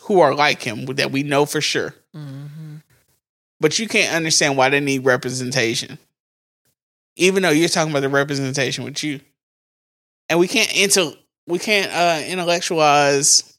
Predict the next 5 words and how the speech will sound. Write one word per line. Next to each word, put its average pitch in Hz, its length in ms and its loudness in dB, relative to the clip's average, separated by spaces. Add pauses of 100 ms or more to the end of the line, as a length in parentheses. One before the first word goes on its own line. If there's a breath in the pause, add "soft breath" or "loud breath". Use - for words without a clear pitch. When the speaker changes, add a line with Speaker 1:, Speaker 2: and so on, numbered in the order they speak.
(140)
Speaker 1:
this 180 160 -2
homophobia. 156 680 2 (240)
Speaker 2:
Yeah. 151 220 -20 (540)
Speaker 1:
You 202 120 -2
just, - 520 2